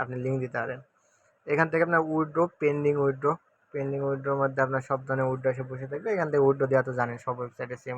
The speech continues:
উইথড্র। আহ, এটা কোনো, আহ, কনভার্টস, রিপোর্টস, এখান থেকে আপনি চাইলে সার্চ করে করে আপনি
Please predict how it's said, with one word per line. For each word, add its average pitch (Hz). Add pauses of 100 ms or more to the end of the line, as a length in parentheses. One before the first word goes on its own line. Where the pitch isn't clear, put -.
উইথড্র। 123 (1400)
আহ, 214 (160)
এটা 135 (140)
কোনো, 139 (420)
আহ, 69 (400)
কনভার্টস, 131 (440)
রিপোর্টস, 139 (1120)
এখান 175
থেকে 143
আপনি 135 (100)
চাইলে 135 (100)
সার্চ 127 (100)
করে 123
করে 143 (200)
আপনি 127